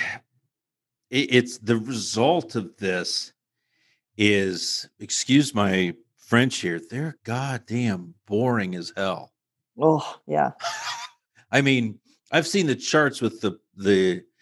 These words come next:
Speaker 1: the,
Speaker 2: The genie in the bottle. You love that one.
Speaker 1: Well, the genie in the bottle,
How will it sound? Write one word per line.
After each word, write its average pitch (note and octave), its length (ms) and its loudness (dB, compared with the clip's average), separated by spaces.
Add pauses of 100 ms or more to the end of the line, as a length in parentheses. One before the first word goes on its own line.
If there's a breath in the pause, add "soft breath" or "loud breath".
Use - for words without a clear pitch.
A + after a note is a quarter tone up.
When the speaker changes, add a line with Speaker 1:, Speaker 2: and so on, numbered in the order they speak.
(320)
Speaker 1:
the, F#2 680 2 (320)
Speaker 2:
The G#3 180 -2
genie G3 360 8
in F#3 80 4
the F#3 60 4
bottle. F3+ 480 6
You E3+ 120 2
love D#3+ 220 4
that D3 160 2
one. D3+ 140 -4
Speaker 1:
Well, B2+ 240 6
the A#2 60 0
genie D3 240 -4
in - 20 -2
the A2+ 60 0
bottle, G#2+ 340 2